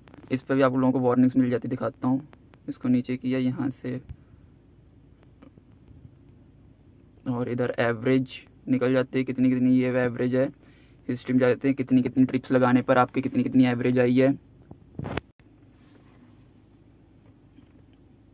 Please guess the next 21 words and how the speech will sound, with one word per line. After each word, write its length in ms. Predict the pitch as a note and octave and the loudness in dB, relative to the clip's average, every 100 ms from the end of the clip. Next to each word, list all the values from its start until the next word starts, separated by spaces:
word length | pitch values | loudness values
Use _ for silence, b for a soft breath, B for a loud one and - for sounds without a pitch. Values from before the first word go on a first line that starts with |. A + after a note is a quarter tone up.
| _ _ _ _ _ - - | _ _ _ _ _ -20 -6
यहाँ 300 | B2 B2 A#2+ | -4 -2 -2
पे 100 | C3 | -2
आ 60 | B2 | -2
सकते 240 | A#2 - | -2 -2
हैं 100 | B2+ | 0
fuel 320 | C3+ - A#2 B2 | 0 -2 -2 -2
efficiency, 540 | B2 B2+ B2+ C3 C3+ D3+ - _ - _ _ | -2 0 -2 0 -2 -2 -14 _ -20 _ _
driving 400 | - A#2+ A#2+ B2 | -4 -2 2 2
range, 400 | B2 B2 C3 C#3+ - A#2+ | 4 4 4 4 -2 -4
average, 540 | A#2+ A#2 B2+ C#3+ - b b b b - | -2 0 0 0 -6 b b b b -6
history 480 | A#2 - - C3 C3 | -4 -6 -2 2 6
में 120 | C3+ | 6
जाके 240 | B2 B2+ | 4 2
दे 100 | B2 | -2
सकते 300 | A#2+ - - | -4 -6 2
हैं 180 | C3 C#3 C#3+ _ - _ _ _ - | 4 4 0 _ -20 _ _ _ -8
Petrol 360 | B2+ B2 B2+ B2+ | -6 0 0 0
कितनी 260 | A#2+ C3 | 2 4
बार 120 | B2+ B2+ | 4 4
आपने 200 | B2+ B2+ | 2 0
भरवाया, 420 | B2 B2 B2 | 2 2 2